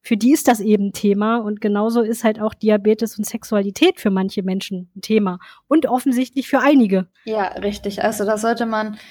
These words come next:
Speaker 2: das nicht runterspielen, nur weil es einen selbst nicht betrifft. Und man sollte sich da auch für nichts schämen, wenn man irgendwie eine Frage hat.
Speaker 1: Genau.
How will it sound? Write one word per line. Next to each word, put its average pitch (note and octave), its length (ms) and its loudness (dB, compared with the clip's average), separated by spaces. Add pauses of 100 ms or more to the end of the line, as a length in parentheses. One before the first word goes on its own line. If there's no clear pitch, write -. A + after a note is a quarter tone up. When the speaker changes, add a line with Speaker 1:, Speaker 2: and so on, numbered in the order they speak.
(400)
Speaker 2:
das G#3+ 200 -4
nicht C4 200 0
runterspielen, B3+ 760 2
nur A3 120 0
weil G3+ 100 2
es G#3 120 -2
einen G#3 180 0
selbst G#3+ 300 -2
nicht G#3+ 160 -12
betrifft. G#3+ 500 -8
Und G3 400 -6
man G3+ 180 -4
sollte A3 300 -2
sich G#3 160 -8
da G3+ 220 0
auch G3 200 -4 (380)
für - 140 2
nichts C4+ 240 2
schämen, G#3 400 2
wenn F3+ 100 -2
man F3+ 120 -4
irgendwie - 280 -6
eine - 140 -4
Frage F3 400 -6
hat. - 260 -10 (1120)
Speaker 1:
Genau. G3 320 2